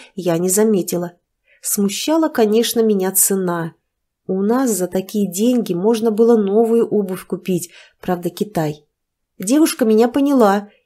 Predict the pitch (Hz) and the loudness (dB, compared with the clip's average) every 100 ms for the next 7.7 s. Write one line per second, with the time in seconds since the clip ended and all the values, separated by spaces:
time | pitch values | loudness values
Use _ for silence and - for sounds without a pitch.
0 | _ 196 180 240 302 311 311 - 220 214 | _ -2 2 2 4 4 2 0 0 -2
1 | - 214 - 196 180 185 - 185 - 190 | -2 -6 -4 -6 -2 0 2 0 -2 -2
2 | - 202 190 190 185 _ _ _ _ _ | 0 0 0 -4 -8 _ _ _ _ _
3 | 180 170 180 208 233 240 214 208 208 - | -10 -4 -2 0 2 2 4 2 0 -2
4 | 220 226 233 233 214 220 214 240 254 262 | 2 4 4 4 2 2 0 0 -2 0
5 | 226 202 196 208 208 _ _ _ _ 196 | 0 2 2 0 -2 _ _ _ _ 0
6 | 208 202 208 208 214 214 220 226 208 180 | 2 2 4 4 4 4 4 6 6 4
7 | 180 170 170 170 208 254 | 0 -2 -2 0 2 0